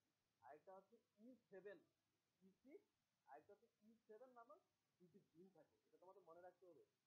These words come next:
কারণ এখান থেকে, আম, তোমাদের, আহ, জ্ঞানমূলক question আসতে পারে এবং বহু নির্বাচনী কোশ্চেনও পরীক্ষায়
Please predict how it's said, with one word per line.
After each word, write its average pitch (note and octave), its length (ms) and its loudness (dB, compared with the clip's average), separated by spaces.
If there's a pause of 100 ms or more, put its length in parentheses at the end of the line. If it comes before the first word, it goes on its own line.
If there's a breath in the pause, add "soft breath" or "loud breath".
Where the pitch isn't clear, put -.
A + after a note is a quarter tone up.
(120)
কারণ D3 180 -6
এখান E3 220 -8
থেকে, F#3+ 240 -8 (360)
আম, C#3+ 280 -2 (120)
তোমাদের, D#3 400 -2 (340)
আহ, A#2+ 120 -10
জ্ঞানমূলক D#3+ 460 0
question E3 280 -8
আসতে F3 220 -14
পারে G3 180 -6
এবং G3+ 200 -8
বহু D#3+ 120 8
নির্বাচনী E3+ 460 2
কোশ্চেনও - 360 -4 (380)
পরীক্ষায় F#4 380 2